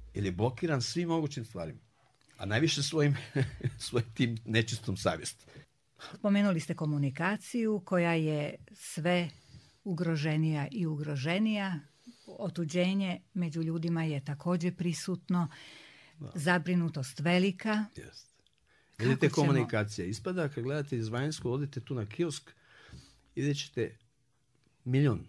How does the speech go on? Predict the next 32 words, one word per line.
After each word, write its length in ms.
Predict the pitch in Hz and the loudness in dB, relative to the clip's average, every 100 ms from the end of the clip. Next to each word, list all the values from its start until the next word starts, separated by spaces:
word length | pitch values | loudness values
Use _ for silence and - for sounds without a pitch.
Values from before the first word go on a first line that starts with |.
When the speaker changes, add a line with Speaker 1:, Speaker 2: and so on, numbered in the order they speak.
| - | -12
Speaker 1:
novina, 460 | 147 98 67 - 71 | -6 -6 -6 -14 -16
ne 140 | 73 | -16
znam 120 | 65 - | -16 -18
čega, 300 | - - - | -18 -18 -20
svega. 340 | - - - - _ - | -20 -20 -20 -20 _ -16
Izdanja, 540 | 87 82 104 104 98 | -10 0 2 4 2
što 160 | 90 - | -2 -8
hoćete. 300 | 71 - - | -10 -12 -14
I 60 | 92 | -2
čovjek 240 | 170 185 | 0 2
bi 160 | 170 147 | 0 0
pomislio 400 | 165 190 - 156 | -4 -4 -2 0
da 140 | 139 | 2
ima 180 | 147 151 | 2 4
informacije. 760 | 147 - 120 117 117 - - - _ _ _ _ _ _ _ | 2 2 0 2 0 -4 -14 -20 _ _ _ _ _ _ _
Međutim, 320 | 120 175 208 151 _ _ _ _ - - | -2 -2 -2 -8 _ _ _ _ -18 -8
sve 240 | - 311 | 0 0
te 140 | - | 4
novine 500 | 143 127 98 85 82 - _ _ | 4 4 2 -2 -8 -14 _ _
pokazuju 520 | 143 143 214 196 175 | -6 0 0 2 2
možda 360 | 185 196 180 160 - _ _ _ - | 2 2 2 0 -4 _ _ _ -6
nešto 260 | 120 - | -4 -2
što 180 | 147 156 | -4 -2
mene 160 | 214 214 | 0 0
uopće 240 | 214 196 | -2 0
ne 80 | 160 | 2
zanima 400 | 147 147 127 - _ _ _ _ _ _ _ _ _ _ _ _ _ _ - | 4 4 0 -4 _ _ _ _ _ _ _ _ _ _ _ _ _ _ 0
kao 140 | 117 | 0
čovjeka, 440 | 107 110 80 - | 2 0 -2 -6
ni-, 160 | 92 104 | -8 -4
niti 240 | 147 175 | -4 -4
ima 100 | 175 | -2